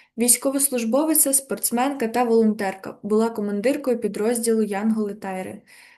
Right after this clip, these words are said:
парамедикинею. Наразі обіймає посаду уповноваженої з питань реабілітації учасників бойових дій. Початок війни Тайра зустріла в Маріуполі, де надавала медичну допомогу цивільним та військовим.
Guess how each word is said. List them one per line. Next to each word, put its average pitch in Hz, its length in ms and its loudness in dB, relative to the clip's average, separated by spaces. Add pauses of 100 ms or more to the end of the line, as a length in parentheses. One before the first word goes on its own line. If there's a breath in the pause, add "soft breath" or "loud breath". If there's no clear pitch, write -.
парамедикинею. 214 960 0 (640 soft breath)
Наразі 294 400 4
обіймає 247 440 0
посаду 226 480 0
уповноваженої 214 840 -2
з 196 100 -2
питань 220 480 0
реабілітації 202 840 -2
учасників 226 680 -2
бойових 196 500 -2
дій. 190 320 -10 (120)
Початок 285 460 -2
війни 226 360 4
Тайра 247 360 0
зустріла 233 640 -2
в 220 80 2
Маріуполі, 208 540 0
де 208 160 -2
надавала 214 460 0
медичну 202 460 -4
допомогу 202 540 -4
цивільним 226 540 0
та 214 160 -2
військовим. 190 640 -2